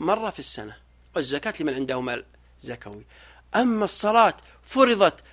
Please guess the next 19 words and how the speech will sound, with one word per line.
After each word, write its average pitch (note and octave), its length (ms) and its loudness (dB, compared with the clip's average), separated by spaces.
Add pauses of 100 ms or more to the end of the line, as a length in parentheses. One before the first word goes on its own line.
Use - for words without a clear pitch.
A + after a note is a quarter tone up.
خمسين B3 580 2
صلاة B3+ 380 4
أول B3 220 2
ما B3+ 120 0
فرضت، B3+ 380 0 (880)
هذا A#3 220 4
يدل C4 160 4
على C4+ 160 8
ماذا؟ A3+ 420 6 (580)
على C#4+ 240 12
محبة C#4 460 6
الله C#4 180 8
عز A#3+ 240 6
وجل C4 240 6
للصلاة. C4 480 4 (1200)
الأمر C#4 300 8
واضح، B3 480 8 (960)
واضح C#4 320 6
جدًا. A3 440 4